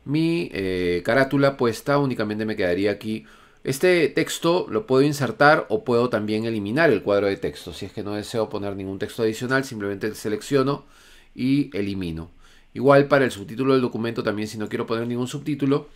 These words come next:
también lo puedo eliminar. Simplemente borro. ¿Ok? Ya está, entonces ya tengo mi, mi documento con la carátula y he insertado además el logotipo de Google.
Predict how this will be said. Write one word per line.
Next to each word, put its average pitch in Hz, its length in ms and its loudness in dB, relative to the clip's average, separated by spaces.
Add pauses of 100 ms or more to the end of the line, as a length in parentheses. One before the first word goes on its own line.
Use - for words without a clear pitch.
(440)
también 127 480 2
lo 117 160 0
puedo 117 400 4
eliminar. 87 640 -6
Simplemente 92 760 -6 (220)
borro. 82 400 -4 (1080)
¿Ok? - 120 -14 (1000)
Ya 156 120 2
está, 117 300 4
entonces 143 260 -2
ya 185 120 2
tengo 190 400 6
mi, 104 720 -2 (840)
mi 127 100 0
documento 175 680 2
con 156 280 4
la 160 200 6
carátula 147 800 6
y 110 160 4
he 110 60 8
insertado 123 540 4
además 120 600 0
el 92 260 -2
logotipo 92 480 0
de 113 100 6
Google. 127 520 4